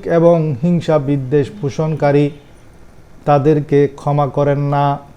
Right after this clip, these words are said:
তাহলে যারা শিরিক করে এবং যারা হিংসা বিদ্বেষ করে, এই দুই শ্রেণীর ব্যক্তি ছাড়া বাকি সকলকে আল্লাহ রব্বুল আলামিন রহমতের দৃষ্টি দেন,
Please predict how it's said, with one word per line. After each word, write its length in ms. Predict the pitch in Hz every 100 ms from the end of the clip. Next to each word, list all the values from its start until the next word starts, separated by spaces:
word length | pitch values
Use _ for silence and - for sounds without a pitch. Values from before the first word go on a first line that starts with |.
| - - - - - - - - -
তাহলে 200 | - 180 160
যারা 160 | 180 202 190 -
শিরিক 340 | - 208 247 -
করে 220 | 175 160 233 - - - - - -
এবং 180 | 151 156 147
যারা 200 | 147 147
হিংসা 360 | 117 180 - 147
বিদ্বেষ 340 | 160 147 147 -
করে, 160 | 143 190 254 - - - - - - - - - - - -
এই 140 | 190 156
দুই 120 | 151 160
শ্রেণীর 400 | - 233 208 151
ব্যক্তি 360 | 127 139 - 135
ছাড়া 240 | 151 139 117 - - - - - - -
বাকি 240 | 135 151
সকলকে 580 | - 151 170 185 160 151 -
আল্লাহ 220 | 131 135 135
রব্বুল 340 | 131 123 131
আলামিন 360 | 127 123 127 131
রহমতের 500 | 120 147 202 180 156 123
দৃষ্টি 280 | 123 - 127
দেন, 180 | 117